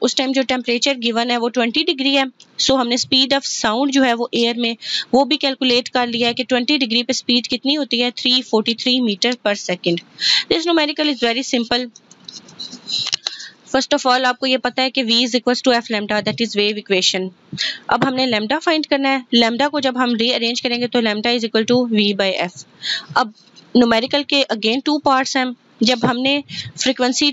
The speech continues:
ट्वेंटी थाउजेंड हर्ट्ज है, जब उसके लिए हमने वेवलेंथ फाइंड करनी है तो lambda वन से डिनोट कर देंगे, lambda one is equal to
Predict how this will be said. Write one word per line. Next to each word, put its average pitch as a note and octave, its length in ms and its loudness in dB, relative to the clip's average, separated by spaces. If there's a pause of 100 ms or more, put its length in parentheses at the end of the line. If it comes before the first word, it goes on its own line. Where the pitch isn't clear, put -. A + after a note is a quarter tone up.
(180)
ट्वेंटी C#4+ 360 4
थाउजेंड C#4+ 320 2
हर्ट्ज A#3 280 0
है, A#3+ 220 0
जब B3+ 240 0
उसके - 260 0
लिए D#4+ 140 2
हमने C#4 280 2
वेवलेंथ B3+ 380 0
फाइंड A3 340 -2
करनी A#3+ 260 0
है A#3 100 0
तो A#3+ 140 0
lambda A3 360 0 (260)
वन G#3 180 2
से D4+ 160 0
डिनोट C#4 360 2
कर C4 160 0
देंगे, C4 320 0 (140)
lambda A#3 300 0
one B3+ 200 0
is A#3 120 0
equal A#3+ 260 2
to B3 80 6